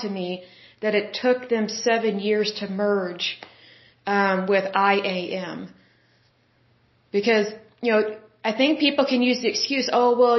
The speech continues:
you know, you're trying to merge bank accounts, you're trying to merge records, you know, you're trying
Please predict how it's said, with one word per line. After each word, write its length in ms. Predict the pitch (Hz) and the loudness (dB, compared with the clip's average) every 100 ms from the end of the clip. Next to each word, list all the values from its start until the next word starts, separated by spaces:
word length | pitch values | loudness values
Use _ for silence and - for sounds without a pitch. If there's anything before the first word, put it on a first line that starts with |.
| 220 | 2
you 60 | |
know, 100 | 233 233 | 0 0
you're 160 | 214 - | 0 -2
trying 160 | 247 233 | -2 -2
to 20 | |
merge 300 | 214 202 190 - | -2 -2 -4 2
bank 220 | 247 262 262 | 2 2 0
accounts, 520 | 247 240 240 240 233 | -2 -2 0 0 -2
you're 160 | 208 - | -6 -4
trying 140 | 214 | -4
to 100 | 202 190 | -2 -4
merge 180 | 180 185 | -4 -4
records, 680 | 233 226 233 226 220 214 - | -2 -2 0 0 2 0 -2
you 60 | |
know, 60 | 214 | -2
you're 140 | 208 - | -2 -2
trying 180 | 226 226 | -2 2